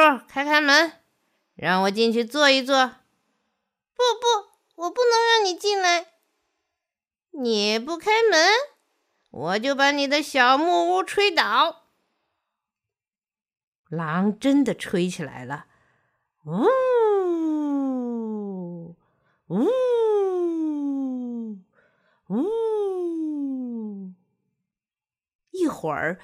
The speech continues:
就把小木屋吹倒了，狼一口就把小猪老二吃掉了。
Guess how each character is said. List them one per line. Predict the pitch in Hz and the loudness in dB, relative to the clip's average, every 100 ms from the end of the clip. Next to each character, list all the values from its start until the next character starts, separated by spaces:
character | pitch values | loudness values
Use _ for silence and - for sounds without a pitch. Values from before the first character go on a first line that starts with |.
| - | -10
就 | - 381 | -4 -2
把 | 302 | -2
小 | - 214 175 | -4 -2 0
木 | 262 302 | 0 0
屋 | 277 349 349 | 0 0 0
吹 | - 233 | -2 -2
倒 | 220 139 - | -2 -6 -8
了， | 131 185 _ _ _ _ _ _ - | -12 -12 _ _ _ _ _ _ -8
狼 | 156 156 185 202 - - | -4 -2 -2 -4 -10 -12
一 | 311 392 247 | -2 0 0
口 | - 165 156 165 190 | -2 -2 0 0 -2
就 | - | -2
把 | 233 240 | 0 0
小 | - 196 180 | -2 -2 -2
猪 | 233 339 | -2 -2
老 | 247 | 0
二 | 139 214 330 202 | -2 -4 -4 -4
吃 | - - 160 | -6 -10 -6
掉 | 175 156 | -4 -4
了。 | - - - | -8 -20 -20